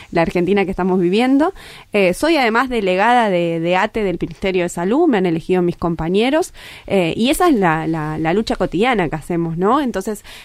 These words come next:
eh, hoy puedo venir acá como candidata a diputada a decir que Entre Ríos tiene un problema central, que es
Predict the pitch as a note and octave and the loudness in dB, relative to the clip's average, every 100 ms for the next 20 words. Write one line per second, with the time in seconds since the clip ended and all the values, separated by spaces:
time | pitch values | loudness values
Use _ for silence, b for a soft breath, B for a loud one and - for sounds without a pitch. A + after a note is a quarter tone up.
0 | B G3 E3 B3+ C#4 C4+ C4 A3+ A3 B3 | B -8 -2 0 0 2 0 2 0 2
1 | G#3+ - A3+ F#3+ E3 F3 F3+ G3 G#3 G3+ | 0 0 -2 0 -2 -2 -2 0 0 0
2 | F#3 F3+ A3+ G#3+ F3+ F3 B3 B3+ - G3 | 0 0 2 2 0 -2 -2 -4 -4 -4
3 | F3+ E3 A#3+ A3 G#3+ G#3+ F#3+ F3 G#3 G#3+ | -4 -2 -2 -2 -2 -2 -2 -2 0 -2
4 | F#3+ F#3 A3 C#4 C4+ F#3+ F3+ G#3 A3+ | -4 -2 0 0 -2 -2 0 0 -2